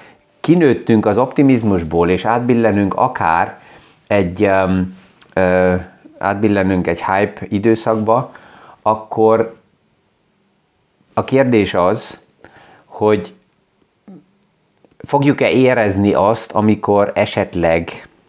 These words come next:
érdemes lehet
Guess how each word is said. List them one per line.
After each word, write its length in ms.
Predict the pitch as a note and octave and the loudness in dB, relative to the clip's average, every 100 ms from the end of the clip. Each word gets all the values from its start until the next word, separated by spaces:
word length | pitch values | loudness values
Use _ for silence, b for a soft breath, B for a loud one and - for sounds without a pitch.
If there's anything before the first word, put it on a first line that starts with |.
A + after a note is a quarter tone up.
| _ _ _ _ _ _ _ _ _ _ _ _ | _ _ _ _ _ _ _ _ _ _ _ _
érdemes 440 | F#2+ F2+ F2 F2 | -2 0 0 -2
lehet 480 | - E2 E2+ D#2 - | -2 -2 0 -2 -6